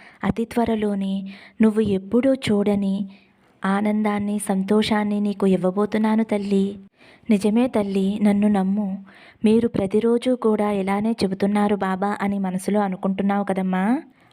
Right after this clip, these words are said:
అలా అనుకోకు తల్లి. జరిగిపోయిన కాలాన్ని ఒక్కసారి వెనక్కి తిరిగి చూడు.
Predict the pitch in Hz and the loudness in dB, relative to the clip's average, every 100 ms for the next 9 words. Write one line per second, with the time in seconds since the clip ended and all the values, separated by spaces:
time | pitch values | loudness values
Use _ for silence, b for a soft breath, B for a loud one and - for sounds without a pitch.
0 | - 214 214 208 196 196 226 233 233 214 | -2 0 2 0 -4 -2 0 0 0 0
1 | 214 208 208 b b b 196 208 202 220 | 0 -2 -6 b b b -2 0 2 0
2 | 226 233 240 247 226 196 202 202 202 202 | 2 2 2 2 0 0 0 0 0 0
3 | 196 196 220 - 202 208 240 214 196 196 | 0 0 -4 -2 -2 0 2 0 0 -2
4 | 220 214 208 - 208 196 196 | 0 0 -2 0 0 2 -2